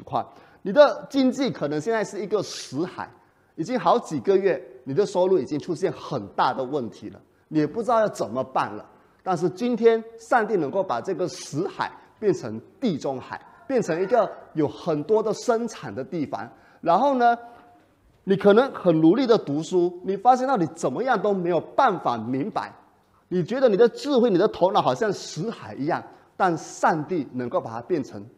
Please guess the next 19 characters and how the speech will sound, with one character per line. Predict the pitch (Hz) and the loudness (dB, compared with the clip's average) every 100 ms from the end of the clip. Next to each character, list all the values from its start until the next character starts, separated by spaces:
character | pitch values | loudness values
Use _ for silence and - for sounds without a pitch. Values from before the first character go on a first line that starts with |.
| - | -8
地 | 190 113 | -6 -6
中 | - 110 | -8 -10
海。 | 107 - 92 _ - | -10 -18 -20 _ -8
有 | 147 | -2
时 | 226 | 0
候 | |
我 | 175 | 0
们 | 135 | -2
不 | 190 | -4
能 | 147 110 | -4 -6
经 | - 165 | -6 -4
历 | 160 | -4
上 | 123 - 151 120 | -6 -6 -8 -8
帝 | 131 113 - - | -10 -10 -12 -6
丰 | 147 139 | -6 -6
盛 | 143 - 131 | -10 -10 -8
的 | 113 - | -10 -12
作 | - 127 | -10 -8
为、 | 98 | -8